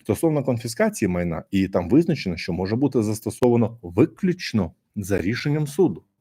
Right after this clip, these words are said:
у випадках, обсязі та порядку, який буде визначений законом. Законом.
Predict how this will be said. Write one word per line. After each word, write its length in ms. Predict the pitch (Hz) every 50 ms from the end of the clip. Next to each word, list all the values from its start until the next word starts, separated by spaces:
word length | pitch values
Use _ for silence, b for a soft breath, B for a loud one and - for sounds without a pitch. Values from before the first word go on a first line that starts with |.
| _ _ _ _ _ _ _ _ _
у 100 | - 113
випадках, 640 | 95 78 85 - - 107 123 165 - - - 170 - - _ _
обсязі 480 | - 92 - - - - 123 117 - -
та 120 | - -
порядку, 540 | - - - - 90 - - - 160 151 B B B B B B B -
який 340 | 98 - - 151 156 151 b b b _
буде 300 | 107 110 117 123 117 - -
визначений 840 | 90 87 127 170 165 - 170 165 160 - 160 139 143 160 151 - -
законом. 760 | - 90 92 107 117 117 - 123 120 117 110 101 101 - 87 - - _ _ _ _ B B B B B B B B _
Законом. 1120 | 90 85 - 127 156 175 175 - - - 107 131 139 143 - - 95 104 101 87 76 71